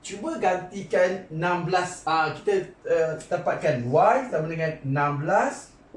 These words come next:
per dua perpuluhan kosong dua kuasa dua. Kalau ni, tekan, tekan kalkulator lah. Okey, ya. Jadi, enam belas bahagi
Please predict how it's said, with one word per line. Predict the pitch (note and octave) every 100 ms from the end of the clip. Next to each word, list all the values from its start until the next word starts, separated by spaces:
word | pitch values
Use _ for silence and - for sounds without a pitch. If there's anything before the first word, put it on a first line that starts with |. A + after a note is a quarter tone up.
| - -
per | G#3+ B3 C4+ - - -
dua | - C3+ D#3 F#3 G3 G3
perpuluhan | C#3 D3+ D3+ -
kosong | D#3 D#3 D#3+ D3 C3+
dua | C3+ F3 C4+ D#4 -
kuasa | C#3 C3+ C#3+ C3+
dua. | B2+ A#2 - - - - - -
Kalau | G#2
ni, | B2+ C3+
tekan, | C3+ A#2+
tekan | A#2+ A#2+ A#2
kalkulator | A#2 B2+ B2+ C#3+
lah. | E3 - - - - - - - - - - -
Okey, | -
ya. | - D#3+ A#3 B2
Jadi, | A#2+ C3 B2 B2
enam | B2 B2+ B2+
belas | D3+ F#3 A#3+ - B2
bahagi | A#2+ B2 A#2+ A#2+ C3+ C#3+ D#3 G3+